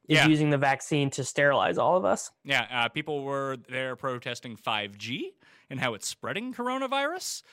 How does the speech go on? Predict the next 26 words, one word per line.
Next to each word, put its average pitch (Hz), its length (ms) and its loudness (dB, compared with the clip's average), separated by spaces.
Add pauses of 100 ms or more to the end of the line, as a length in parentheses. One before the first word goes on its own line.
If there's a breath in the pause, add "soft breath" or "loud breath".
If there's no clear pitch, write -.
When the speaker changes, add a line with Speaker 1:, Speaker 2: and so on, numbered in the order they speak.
(340 soft breath)
Speaker 2:
Um, 120 840 -4 (500)
what 147 180 -2
else? 135 260 -2
Uh, 120 160 0
someone, 180 420 -4 (120)
there 151 100 -4
was 131 140 -6
one 185 280 -4
person 196 320 -6
actually 147 380 -6
protesting 156 800 -6
the 127 260 -6
internment 147 500 -10
of 117 80 -16
Japanese 131 560 -4
Americans 160 540 -10
in 131 80 -10
nineteen 127 340 -8
forty-two, 120 540 -10
which 120 200 -12
I 101 100 -8
just 101 160 -14
thought 104 180 -8
was 98 160 -18
like, 95 160 -20
wow. 214 240 -6